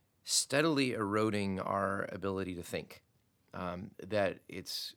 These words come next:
making it very, very difficult for us to think critically. We're actually rewarded for not thinking in our partisan society.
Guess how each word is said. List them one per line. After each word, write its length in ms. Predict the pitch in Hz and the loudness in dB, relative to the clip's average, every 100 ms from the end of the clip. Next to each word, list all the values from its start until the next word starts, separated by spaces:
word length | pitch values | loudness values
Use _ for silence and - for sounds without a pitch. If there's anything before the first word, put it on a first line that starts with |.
| - | -10
making 300 | 104 98 92 | -8 -6 -6
it 80 | |
very, 160 | 92 107 | -2 0
very 140 | 101 | 0
difficult 340 | 98 95 95 - | -2 -6 -8 -8
for 140 | 98 | -6
us 80 | 92 | -6
to 100 | - | -8
think 240 | - - | -14 -14
critically. 720 | - 147 143 147 139 123 113 - - - _ - | -4 -2 0 -2 -2 -2 -4 -8 -20 -20 _ -2
We're 140 | 95 | 2
actually 600 | 107 113 - 101 92 90 - | 2 2 -2 -2 -2 -4 -6
rewarded 840 | 90 90 92 117 147 170 165 160 _ | -4 -4 2 6 6 4 2 -4 _
for 180 | - 92 | -6 -4
not 360 | 87 101 151 - | 0 2 2 -2
thinking 560 | 151 165 180 190 196 - _ - - _ | -4 -2 -2 -2 -4 -8 _ -20 -20 _
in 320 | - 113 110 | 0 0 0
our 400 | 117 113 107 110 - - | 0 4 6 6 0 -2
partisan 420 | 107 107 104 107 | 0 2 -2 -4
society. 760 | - 107 104 113 113 127 113 | 0 0 2 2 0 0 -4